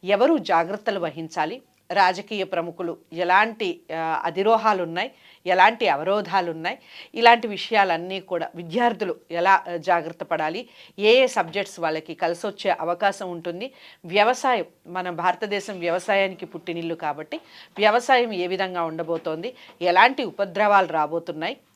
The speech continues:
అంతేకాకుండా ప్రకృతికి సంబంధించి ఎలాంటి వైపరీత్యాలు రాబోతున్నాయి, ఇలా ప్రతి ఒక్కదాని గురించి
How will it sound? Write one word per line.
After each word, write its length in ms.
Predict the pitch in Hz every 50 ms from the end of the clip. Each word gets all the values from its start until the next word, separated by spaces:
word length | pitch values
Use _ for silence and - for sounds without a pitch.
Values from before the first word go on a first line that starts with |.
| _ _ -
అంతేకాకుండా 840 | 170 180 185 180 233 226 214 214 190 165 160 - 175 175 185 262 311 - - - - - _ _
ప్రకృతికి 500 | - 240 233 240 - 320 - - 285 285
సంబంధించి 600 | 247 - 226 214 202 202 202 196 196 190 - 214
ఎలాంటి 340 | 185 170 170 180 185 170 180
వైపరీత్యాలు 680 | 156 151 139 151 156 - 202 226 220 220 - 247 233 220
రాబోతున్నాయి, 600 | 190 190 170 156 156 165 160 - 160 160 202 269 - _ _ _ -
ఇలా 200 | - 208 202 - - - _ _ _ - _ _ _ _ _ -
ప్రతి 400 | 233 233 233 226 _ - 254 226
ఒక్కదాని 680 | 185 165 190 185 - - - 240 220 220 208 202 196 175
గురించి 500 | 160 175 165 160 160 - - 156 175